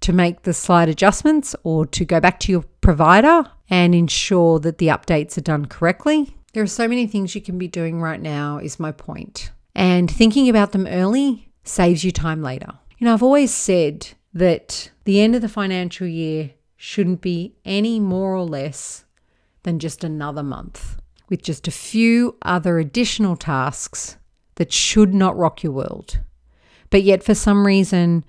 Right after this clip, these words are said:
there are a lot of pe-, a lot of business owners that tend to scurry, that tend to panic.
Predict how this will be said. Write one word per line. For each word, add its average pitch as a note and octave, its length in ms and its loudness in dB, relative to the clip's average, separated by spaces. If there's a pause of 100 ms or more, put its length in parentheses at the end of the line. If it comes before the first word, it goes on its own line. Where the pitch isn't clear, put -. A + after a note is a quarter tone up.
there F#3+ 140 4
are F#3 40 6
a F3+ 40 6
lot F3+ 200 4
of F3+ 80 2
pe-, F3+ 320 0
a G3+ 120 0
lot G3+ 120 10
of F#3+ 60 6
business F#3 380 2
owners E3 640 -2 (540)
that - 220 -6
tend G3 420 2
to F3 400 2 (480)
scurry, F#3+ 680 0
that D3 200 -12
tend F#3 260 0
to F3+ 60 -6
panic. - 720 -8